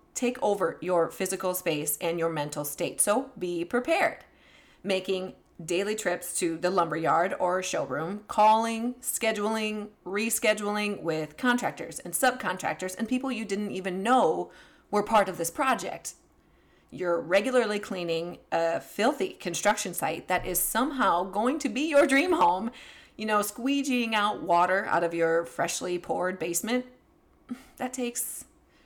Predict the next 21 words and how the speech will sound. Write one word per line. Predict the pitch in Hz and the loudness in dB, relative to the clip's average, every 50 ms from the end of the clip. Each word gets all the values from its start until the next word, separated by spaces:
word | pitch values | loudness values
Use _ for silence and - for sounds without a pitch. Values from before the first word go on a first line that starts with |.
| _ _ _ _ _ _ _ _ _ _ _ _ _ _ _ _ _ _ _ - | _ _ _ _ _ _ _ _ _ _ _ _ _ _ _ _ _ _ _ -6
that | 233 226 226 | -4 -4 -2
takes | - 233 185 - - | -4 -4 -4 -4 -6
a | |
minute. | 170 170 - - - - _ _ _ _ _ _ _ _ _ _ _ _ _ _ _ _ _ _ _ - | -6 -8 -10 -12 -14 -16 _ _ _ _ _ _ _ _ _ _ _ _ _ _ _ _ _ _ _ -6
You | 208 226 | -2 -2
have | 226 214 202 | 0 0 2
to | - 208 196 190 190 185 196 | 6 6 8 8 8 6 4
revolve | 202 202 185 180 208 220 233 233 240 240 247 208 | 0 -2 2 4 6 8 8 8 6 4 2 0
your | 202 202 | -2 -2
life | 175 175 180 180 185 196 233 254 - - - - | 2 4 6 6 6 4 0 -6 -10 -10 -6 -4
around | 208 202 196 185 185 190 | 0 2 4 4 4 2
when | 185 190 185 | 0 0 0
the | 156 | -2
water | 151 147 143 156 156 156 170 196 208 | -2 -2 0 2 2 4 4 4 2
and | 226 - 196 196 | 0 0 0 -2
electricity | 185 180 185 - - - - 190 - - 208 214 240 247 | 0 0 0 -2 -2 -4 -2 -2 -2 0 0 2 2 2
is | 240 247 | 2 2
being | 196 226 226 226 226 | 0 -4 -4 -4 -4
turned | - 285 269 247 233 | -2 0 2 4 6
off. | 196 196 233 277 - | 6 6 6 6 4
Like, | 240 - 427 | 0 0 0